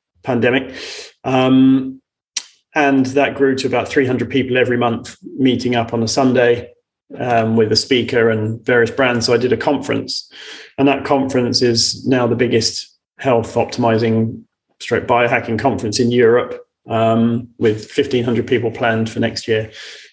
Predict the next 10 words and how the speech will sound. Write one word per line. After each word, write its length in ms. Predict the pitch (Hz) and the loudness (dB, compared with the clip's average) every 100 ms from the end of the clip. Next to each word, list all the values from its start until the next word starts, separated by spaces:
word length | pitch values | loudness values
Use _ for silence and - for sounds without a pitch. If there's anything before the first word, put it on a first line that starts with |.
| - | -4
And 120 | 135 | 2
really, 340 | 139 131 131 | 4 4 4
it's 400 | 123 - - - | 2 0 -6 -4
my, 260 | 139 131 123 131 | 0 2 2 2
my 160 | 135 | 2
main 340 | 135 135 131 123 | 4 4 4 2
role 640 | 131 127 110 110 - _ _ _ _ _ 139 | 2 2 2 0 -4 _ _ _ _ _ -6
is 460 | 120 113 - - _ _ _ _ | -4 -4 -10 -16 _ _ _ _
finding 1000 | - - 143 143 135 127 117 117 110 - _ _ _ _ _ _ _ _ _ _ _ _ _ _ _ _ | -12 0 2 4 4 2 0 -4 -8 -12 _ _ _ _ _ _ _ _ _ _ _ _ _ _ _ _
authors 720 | 143 151 147 156 151 143 - | 2 4 4 2 2 -2 -8